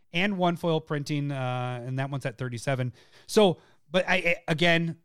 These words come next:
it's not gonna be thirty-seven. And, uh, for Oppression, I think it's gonna probably hover around thirty.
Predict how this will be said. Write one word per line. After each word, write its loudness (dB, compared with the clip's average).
it's 0
not 4
gonna -2
be 0
thirty-seven. 0
And, -6
uh, 2
for 4
Oppression, 2
I 4
think -4
it's -4
gonna -2
probably 2
hover 0
around 0
thirty. 2